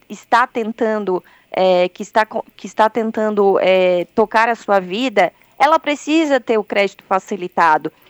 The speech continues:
E não é, é, não é de uma maneira em que ela venha a se endividar, é um crédito com, ah,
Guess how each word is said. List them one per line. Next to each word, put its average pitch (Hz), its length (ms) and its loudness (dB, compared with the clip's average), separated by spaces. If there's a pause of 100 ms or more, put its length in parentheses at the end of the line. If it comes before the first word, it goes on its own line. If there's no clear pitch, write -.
E 254 80 -4
não 285 260 2
é, 294 380 0
é, 226 220 2
não 247 200 -4
é 285 140 0
de 262 160 -12
uma 262 180 -4
maneira 240 380 -2
em 247 100 -6
que 247 120 -8
ela 233 200 2
venha 226 460 -4
a 214 60 -2
se 226 160 -10
endividar, 196 520 0
é 185 60 -2
um 226 100 -6
crédito 233 580 -4 (360)
com, 254 480 0
ah, 220 580 2